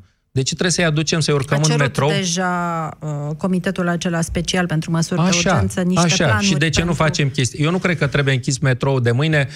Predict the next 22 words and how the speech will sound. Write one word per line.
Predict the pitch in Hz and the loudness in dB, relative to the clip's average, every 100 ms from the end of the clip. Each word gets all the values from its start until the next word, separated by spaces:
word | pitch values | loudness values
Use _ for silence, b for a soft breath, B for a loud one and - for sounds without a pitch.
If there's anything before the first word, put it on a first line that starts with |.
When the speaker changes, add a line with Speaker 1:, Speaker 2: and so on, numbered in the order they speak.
| B B | B B
Speaker 1:
punem | - 143 | 0 2
lacătul | 139 139 135 123 | 2 2 -2 0
la | 127 | 2
metrou, | 127 127 131 147 | 2 0 0 0
se | 160 | 0
blochează | 147 143 151 143 | 0 0 0 0
Bucureștiul. | 131 120 123 104 - 92 b b _ | -2 -2 0 0 -4 -10 b b _
Dar | 123 139 | 0 2
să | 139 - 139 | 2 0 -2
faci | 113 156 156 165 | 0 0 0 0
un | 156 | -2
program | 143 135 147 143 | 0 0 0 0
de | |
o | 135 | 0
săptămână | - 131 - 127 139 135 | 0 -4 -2 0 2 2
în | |
care | 120 127 | 2 0
să | 120 127 | 2 0
strângi | - 139 143 | 0 0 0
șurubul | - 131 139 127 123 | 0 0 0 0 0
încet, | 107 131 127 | 2 0 0
încet | 127 113 127 117 - | 0 0 0 0 -4